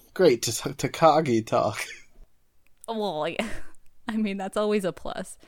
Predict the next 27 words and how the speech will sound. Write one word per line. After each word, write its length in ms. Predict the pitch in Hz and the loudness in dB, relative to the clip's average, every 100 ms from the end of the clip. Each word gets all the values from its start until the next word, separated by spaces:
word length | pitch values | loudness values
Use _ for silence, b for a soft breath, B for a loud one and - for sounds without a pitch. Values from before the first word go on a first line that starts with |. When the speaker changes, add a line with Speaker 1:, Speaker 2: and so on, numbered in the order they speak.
| b | b
Speaker 2:
I'm 60 | 220 | -2
sure 180 | - 233 | 2 4
everyone 460 | 214 220 208 190 190 | 4 2 2 0 -2
loves 560 | 190 196 202 185 - | 0 2 0 -2 -10
to 340 | - - 143 185 | -14 -10 -10 -10
hear 180 | 196 170 | -6 -2
about 320 | 180 185 - | -2 -2 -4
<laughs> 20 | |
Takagi 640 | - 226 - 190 196 - 190 | -2 -4 -2 -2 0 -2 -6
some 180 | 180 165 | -6 -8
more. 300 | 156 160 185 B B B - - - _ - - - - | -8 -8 -10 B B B -20 -20 -20 _ -20 -16 -10 0
Speaker 1:
Well, 220 | 165 151 | 6 10
if 160 | 180 180 | 10 10
it 80 | 165 | 10
means 280 | 175 180 - | 10 10 10
they 100 | 147 | 10
get 240 | 156 151 | 10 10
ten 200 | - 156 | 8 8
more 180 | 156 151 | 10 8
minutes 300 | 143 151 147 | 8 6 4
of 60 | 135 | 0
the 100 | 131 | 0
podcast, 720 | 147 175 190 135 107 135 - | 2 2 2 4 6 4 2
they're 180 | 123 135 | 0 2
all 140 | - | 0
for 300 | - 101 - | 0 0 0
it. 140 | - | -2